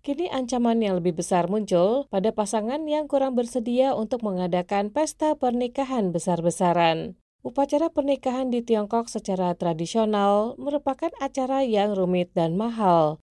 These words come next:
Namun, para perencana pernikahan melaporkan bahwa pasangan yang melakukannya kini hanya bersedia mengeluarkan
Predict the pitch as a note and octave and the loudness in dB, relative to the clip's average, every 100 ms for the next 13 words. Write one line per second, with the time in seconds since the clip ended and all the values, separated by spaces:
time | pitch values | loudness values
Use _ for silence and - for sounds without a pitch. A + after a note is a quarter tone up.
0 | _ F#3+ F3+ F#3 A3+ A3+ E3+ E3 D#3+ D#3+ | _ -4 0 0 0 -2 -2 -2 -2 -4
1 | D#3+ E3+ E3 D#3+ E3 E3+ E3 G#3 F3+ F#3 | -4 -4 -4 -4 -4 -4 -2 -2 0 0
2 | A3+ C#4+ - C4+ C#4+ C#4 C4+ - F#3 F3 | 0 -4 -4 2 2 2 0 0 -2 0
3 | F3 F3+ A3 A3+ F3+ G3 F#3 A3+ G#3+ F3+ | 2 2 2 0 -2 0 0 0 0 0
4 | F3 E3+ F3 F3+ F3 F#3 B3 D#4+ C#4 - | -2 -2 -4 -2 0 0 0 -2 -4 -4
5 | D4 C#4+ D4 A#3+ A3+ G3 F#3 G3+ F3+ F#3+ | -4 -2 -4 -2 0 0 -2 -4 2 4
6 | F#3+ E3+ E3 D#3+ E3 F#3+ F#3 | 4 0 0 -2 0 0 0